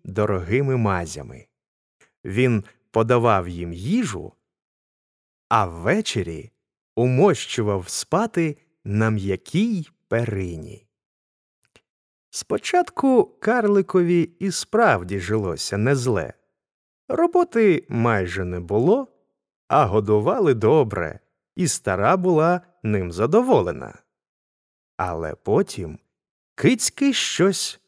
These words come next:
розбешкетувалися. Лише старенька за двері, вони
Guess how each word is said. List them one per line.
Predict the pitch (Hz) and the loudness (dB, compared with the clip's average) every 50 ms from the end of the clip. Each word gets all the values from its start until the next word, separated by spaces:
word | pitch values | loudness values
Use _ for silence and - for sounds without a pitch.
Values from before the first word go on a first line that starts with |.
| _ _ _ - | _ _ _ -12
розбешкетувалися. | - - 113 120 175 160 123 113 107 107 101 123 135 139 120 - - - - 131 120 - 120 113 98 92 85 71 58 - - - - - - - - - - _ _ _ _ _ _ _ _ _ _ _ _ _ _ _ _ _ _ _ - - | -8 -2 2 2 2 2 0 -4 -6 -4 -2 -2 0 0 0 -2 -4 -4 -4 -4 -4 -2 -2 -2 -2 -2 -4 -4 -6 -10 -12 -10 -10 -10 -10 -12 -18 -20 -20 _ _ _ _ _ _ _ _ _ _ _ _ _ _ _ _ _ _ _ -14 -8
Лише | - 92 120 151 - - 202 202 156 | -4 -2 -2 -2 -2 -2 -2 -2 -2
старенька | 113 - - - 120 123 143 175 170 131 104 92 - 92 92 | -2 -4 -4 -2 0 0 2 2 2 2 0 -2 -2 -4 -2
за | 90 107 131 | 0 2 2
двері, | 147 180 226 285 277 196 107 87 78 - - 120 _ _ _ _ _ _ _ _ _ - | 2 2 2 2 2 2 0 -2 -6 -10 -14 -18 _ _ _ _ _ _ _ _ _ -14
вони | - 90 98 127 147 175 180 180 160 | -8 -2 0 2 4 4 4 2 2